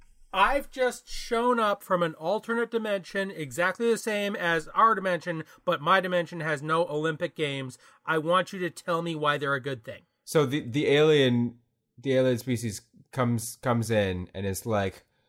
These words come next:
Speaker 2: "Oh shit, like, your planet's not doing so hot. Are you gonna, you guys gonna do something about that?"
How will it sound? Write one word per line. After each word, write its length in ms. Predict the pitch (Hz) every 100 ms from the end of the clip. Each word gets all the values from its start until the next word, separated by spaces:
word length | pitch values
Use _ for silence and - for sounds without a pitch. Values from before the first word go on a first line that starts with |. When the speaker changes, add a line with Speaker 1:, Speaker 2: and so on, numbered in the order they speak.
| _ _ 139
Speaker 2:
"Oh 160 | 156
shit, 360 | 120 - 160 107
like, 160 | 113
your 100 | 135
planet's 420 | 131 135 135 151 135
not 240 | 117 101
doing 220 | 113 135
so 200 | 123 110
hot. 320 | 95 87 85
Are 60 | 90
you 160 | 101 107
gonna, 320 | 120 113 110
you 80 | 110
guys 240 | 117 107
gonna 160 | 123 107
do 160 | 113
something 240 | 110 139 131
about 300 | 131 139 -
that?" 300 | 156 156